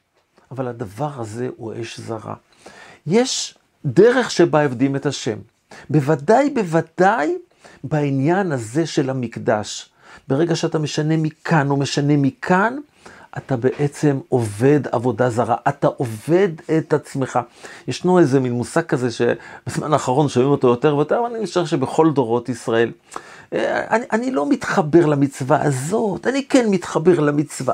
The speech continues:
הזאת. אה, יש כאלה שהגדירו את זה, "אני דתי, לפי דעתי, אני דתי לפי איך שהדברים נראים לי.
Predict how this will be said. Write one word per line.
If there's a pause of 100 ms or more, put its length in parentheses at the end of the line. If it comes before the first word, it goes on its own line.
(100)
הזאת. (580)
אה,
יש
כאלה
שהגדירו
את
זה,
"אני
דתי, (520)
לפי
דעתי, (480)
אני
דתי
לפי
איך
שהדברים
נראים
לי.